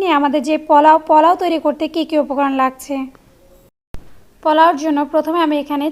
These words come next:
চিনি গুঁড়া চাল নিয়েছি এক কেজি পরিমাণ। চালটাকে আমি আধা ঘন্টা পানিতে ভিজিয়ে রেখেছিলাম, এতে আমার চালের সাইজটা একটু বড় হয়ে গেছে। আর আপনারা চাইলে এখানে বাসমতি চালও ইউজ করতে পারেন, কোনো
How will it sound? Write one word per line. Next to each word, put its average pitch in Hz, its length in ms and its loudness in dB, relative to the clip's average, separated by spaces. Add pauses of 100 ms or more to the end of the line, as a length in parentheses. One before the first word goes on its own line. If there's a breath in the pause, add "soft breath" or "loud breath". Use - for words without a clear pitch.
চিনি 320 320 0
গুঁড়া 339 160 0 (120)
চাল 311 160 2 (100)
নিয়েছি 302 320 -2 (160)
এক 285 120 -10
কেজি 320 240 -6
পরিমাণ। 277 260 -2 (460 loud breath)
চালটাকে 330 400 0 (100)
আমি 294 100 0 (140)
আধা 311 220 2
ঘন্টা 302 240 0 (100)
পানিতে 294 280 -2 (100)
ভিজিয়ে 302 300 -2
রেখেছিলাম, 302 460 -4 (200)
এতে 330 120 -4 (100)
আমার 285 220 -2
চালের 277 280 -2 (100)
সাইজটা 285 420 -4
একটু 320 140 -6 (120)
বড় 285 160 4 (100)
হয়ে 269 260 -4
গেছে। 254 260 -8 (1000 soft breath)
আর 285 180 0
আপনারা 330 240 0 (100)
চাইলে 339 240 2
এখানে 311 240 -2
বাসমতি 277 340 -2 (100)
চালও 294 280 2
ইউজ 269 120 -4 (100)
করতে 269 240 -6
পারেন, 269 160 -2 (120)
কোনো 302 140 0